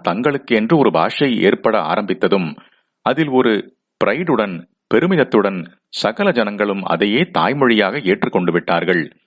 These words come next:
மலையாள கதை இத்தனை சொன்னதால் இன்னும் கொஞ்சம் சொல்லிவிடுகிறேன். மலையாள பாஷை பிறந்த பிற்பாடு தமிழ்நாடு பிராமணர்கள் சில காரணங்களுக்காக அங்கே குடியேறினார்கள். ரொம்ப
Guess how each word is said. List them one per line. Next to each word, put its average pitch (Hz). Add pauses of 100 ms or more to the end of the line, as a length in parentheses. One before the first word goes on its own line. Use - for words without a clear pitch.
(560)
மலையாள 139 (100)
கதை 104 (280)
இத்தனை 127
சொன்னதால் 98 (420)
இன்னும் 123
கொஞ்சம் 101
சொல்லிவிடுகிறேன். 90 (1000)
மலையாள 175
பாஷை 110 (240)
பிறந்த 123
பிற்பாடு 92 (440)
தமிழ்நாடு 156
பிராமணர்கள் 104 (260)
சில 117
காரணங்களுக்காக 110
அங்கே 90 (120)
குடியேறினார்கள். 92 (840)
ரொம்ப 160